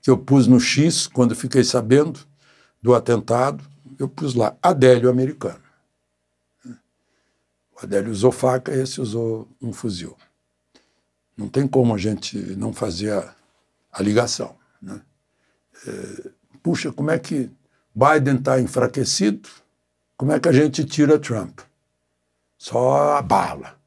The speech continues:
né? Foi mais ou menos isso que aconteceu lá com Bolsonaro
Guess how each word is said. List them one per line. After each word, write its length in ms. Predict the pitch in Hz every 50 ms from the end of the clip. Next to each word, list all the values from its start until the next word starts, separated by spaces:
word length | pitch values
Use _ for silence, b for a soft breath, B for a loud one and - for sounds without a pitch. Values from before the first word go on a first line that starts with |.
| _ _ -
né? 160 | 104 110 107 - _ _ _ _ _ _ _ _ _ _ -
Foi 300 | - - 113 107 104 107
mais 280 | 98 101 113 113 101 107
ou 60 | 107
menos 300 | 104 113 120 120 110 101
isso 320 | 107 120 120 120 - -
que 100 | - -
aconteceu 680 | 117 - - 123 123 123 - 110 - - - 120 117 110
lá 160 | 107 110 113
com 200 | - - 117 110
Bolsonaro 680 | 107 101 113 110 - - 117 104 104 107 110 117 117 110